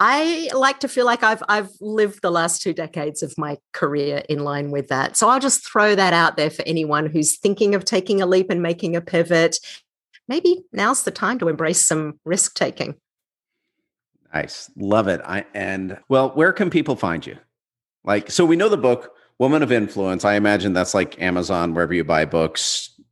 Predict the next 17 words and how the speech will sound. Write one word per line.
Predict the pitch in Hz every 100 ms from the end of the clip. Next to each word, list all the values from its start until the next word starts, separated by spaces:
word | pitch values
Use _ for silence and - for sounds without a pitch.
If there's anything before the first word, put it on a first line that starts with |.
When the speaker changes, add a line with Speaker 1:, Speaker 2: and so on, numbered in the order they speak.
| _
Speaker 2:
easy | 95 87 90
to | 78
hunt | 82 73
down. | 87 71 69 71 _ - - - - _ -
And, | 107 107 101 98 95 85 160
but | 151 -
if | 131
people | 180 175
want | 175 151
to |
know | 131 131
more | 123 127
about | 117 110 -
you | 123
beyond | 98 113 123 147 127
the |
book, | 90 76 - -